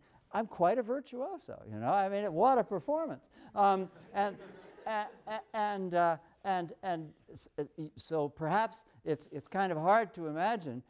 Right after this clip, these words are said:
my standing here sort of exclusively performing masculinity as opposed to all the other things that I'm performing. But okay, I'm certainly doing that too. And I'm insecure about all these things, Butler argues, because I keep performing.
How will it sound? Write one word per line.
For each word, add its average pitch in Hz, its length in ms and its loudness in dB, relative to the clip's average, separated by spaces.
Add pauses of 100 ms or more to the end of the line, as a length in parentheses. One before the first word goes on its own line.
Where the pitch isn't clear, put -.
(160)
my 147 180 0
standing 156 480 -6
here 131 260 -4
sort 127 220 -4
of 123 140 -4
exclusively 139 1000 0
performing 139 640 -4
masculinity 143 840 -4 (280)
as 151 200 2
opposed 220 460 2
to 147 80 -6
all 165 220 2
the 143 100 -2
other 247 240 0
things 113 320 -12
that 120 120 -8
I'm 123 160 -10
performing. 117 560 -10 (160)
But 285 140 6
okay, 311 520 6 (100)
I'm 170 200 -4
certainly 208 440 -4 (260)
doing 160 520 0
that 127 320 -2 (120)
too. 180 280 0 (440)
And 247 200 2
I'm 247 200 4
insecure 339 720 -2
about 220 280 2
all 139 240 0
these 131 260 -8
things, 175 340 -6
Butler 156 420 -4
argues, 190 400 -4
because 240 380 -4
I 262 160 0
keep - 440 -4
performing. 339 520 -2